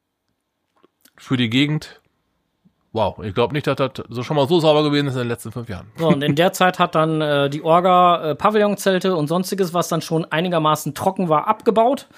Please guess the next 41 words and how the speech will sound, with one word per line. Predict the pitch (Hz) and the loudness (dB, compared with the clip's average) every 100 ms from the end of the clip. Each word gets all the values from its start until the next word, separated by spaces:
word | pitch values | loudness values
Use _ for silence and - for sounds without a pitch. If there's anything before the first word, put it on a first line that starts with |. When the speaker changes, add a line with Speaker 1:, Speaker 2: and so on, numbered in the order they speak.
| - - - - - | -20 -20 -20 -20 -8
Speaker 2:
Äh, | 175 165 175 175 170 170 170 170 | 0 2 2 0 0 -2 -4 -6
äh, | |
bis | 165 175 202 | -2 0 2
auf | 175 151 | 2 0
zwei | - - 180 196 | 0 2 4 2
Zelte, | - 196 208 202 208 202 208 - 170 165 165 165 | -2 0 2 2 2 4 2 0 -2 0 0 0
äh, | |
sind | 151 165 185 185 | 0 0 0 -2
f-, | - 175 - - - - - | -8 -18 -18 -20 -20 -14 -4
die | 180 | -4
Pavillonzelte | - - 196 190 175 - 185 180 | -2 -2 2 2 2 0 -2 -2
fast | - 202 - | -4 -6 -4
alle | 185 180 | -2 -2
trocken | - 180 170 | -2 -2 -2
eingepackt | 185 220 220 - 247 | -2 -2 -2 -6 -2
worden. | 247 269 - _ _ _ _ _ _ _ _ _ _ _ _ _ _ _ - | 0 0 -2 _ _ _ _ _ _ _ _ _ _ _ _ _ _ _ -8
Zwei | - 160 | 0 2
waren | 147 139 | 4 2
Speaker 1:
Ist | 208 | 0
gut. | 202 | 0
Speaker 2:
etwas | 196 - | 0 0
feucht, | 190 190 185 - | 2 2 0 -2
alle | 151 143 | 0 0
anderen | 156 156 | 0 0
sind, | 151 147 - - | 0 -2 -4 -4
wie | |
gesagt, | 135 139 - | 0 0 0
äh, | - - - 135 | -6 -4 -4 -2
gut | 135 165 | -2 -4
trocken | - 151 127 | -4 -4 -2
weggepackt | - - - - | -2 -6 -8 -12
worden. | - 147 | -12 -4
Speaker 1:
Ja, | 127 | -2
das | 104 110 | -2 -4
ist | |
aber | 147 131 | -4 -4
auch | |
schon | - 156 | -4 -4
mal | 143 | -4
schön, | - 101 | 0 0
ne? | 104 | 2